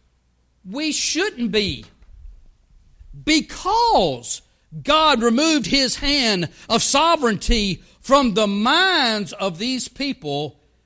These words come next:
Their depraved minds now think only on evil. We can praise God that this hadn't started fifty or sixty years ago.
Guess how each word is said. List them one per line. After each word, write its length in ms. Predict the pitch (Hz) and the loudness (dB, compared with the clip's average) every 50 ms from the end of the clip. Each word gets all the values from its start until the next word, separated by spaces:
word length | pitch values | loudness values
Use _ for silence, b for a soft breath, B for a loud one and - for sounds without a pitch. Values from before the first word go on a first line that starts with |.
| _ _ _ _ _ _ _ _ _ _ _ _ _ _ _ _ _ _ _ _ _ _ - | _ _ _ _ _ _ _ _ _ _ _ _ _ _ _ _ _ _ _ _ _ _ -20
Their 540 | 131 143 147 147 156 190 247 262 254 247 | -20 -20 -18 -8 -4 0 2 4 4 2
depraved 1080 | 220 202 170 180 220 202 - - - - 262 277 285 294 294 294 285 277 254 196 151 165 - _ | 2 0 -2 -2 -2 -4 -4 -10 -12 -6 -2 0 2 2 2 2 0 -2 -4 -6 -10 -14 -16 _
minds 880 | - 151 180 202 240 269 285 302 302 277 240 214 196 185 165 - - 160 | -14 -10 -6 -4 -2 -2 0 0 0 0 -2 -2 -2 -4 -6 -8 -10 -8
now 560 | 175 175 165 165 165 170 175 175 180 180 - _ _ _ _ _ _ _ _ _ _ _ | -8 -6 -4 -4 -4 -4 -6 -6 -8 -10 -12 _ _ _ _ _ _ _ _ _ _ _
think 320 | - 269 277 269 262 - - - - - | -4 -2 -2 -2 -4 -6 -10 -16 -10 -6
only 840 | 226 247 262 285 302 294 269 226 196 175 165 156 151 151 156 - - | -2 0 0 2 2 2 0 0 0 0 2 2 2 0 -2 -4 -6
on 260 | 175 175 175 175 175 | -6 -6 -4 -4 -4
evil. 500 | 185 208 226 226 165 147 143 123 113 101 - _ _ _ _ _ _ _ _ _ - - _ _ _ _ | -4 -2 -4 -4 -4 -4 -6 -8 -8 -10 -14 _ _ _ _ _ _ _ _ _ -20 -20 _ _ _ _
We 220 | 117 147 233 302 | -8 -6 -4 -4
can 180 | - - 185 160 | -4 -4 -8 -10
praise 440 | - - 214 233 240 226 202 151 127 | -8 -8 -4 -2 0 0 -2 -2 -4
God 340 | 123 185 240 269 254 190 147 | -6 -6 -4 -4 -6 -6 -8
that 120 | 151 - | -10 -12
this 160 | - 233 - | -14 -14 -10
hadn't 220 | - 214 220 175 - | -10 -10 -10 -10 -14
started 380 | - - 208 208 196 165 139 | -14 -10 -10 -8 -8 -10 -10
fifty 280 | - 233 240 240 - 180 | -12 -12 -12 -12 -14 -14
or 40 | 151 | -14
sixty 400 | - - 233 - - - 214 190 | -12 -12 -12 -12 -14 -16 -16 -14
years 280 | 190 262 311 254 165 | -14 -12 -12 -12 -12
ago. 320 | 143 127 127 123 113 101 | -10 -10 -8 -8 -10 -10